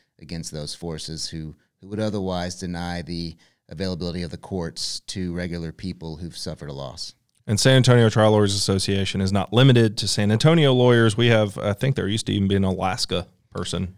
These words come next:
Speaker 1: We've got a, we've still have a very active member, uh, from the state of Alaska. We've got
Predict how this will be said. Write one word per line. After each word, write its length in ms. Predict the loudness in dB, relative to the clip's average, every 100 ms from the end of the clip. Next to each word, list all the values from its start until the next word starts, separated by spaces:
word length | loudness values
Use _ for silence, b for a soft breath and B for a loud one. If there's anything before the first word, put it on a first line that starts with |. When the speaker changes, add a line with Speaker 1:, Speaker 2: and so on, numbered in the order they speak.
| _
Speaker 1:
We've 180 | -12 -8
got 160 | -4 -4
a, 80 | -6
we've 200 | -8 -8
still 220 | -4 -2
have 120 | -2
a 140 | -4 -6
very 260 | -6 -6
active 420 | -6 -8 -8 -10
member, 540 | -8 -6 -6 -6 -8 -12
uh, 200 | -10 -10
from 160 | -8 -8
the 80 |
state 240 | -6 -4 -4
of 80 | -6
Alaska. 680 | -4 -4 -4 -6 -6 -6
We've 180 | -6 -6
got 260 | -6 -8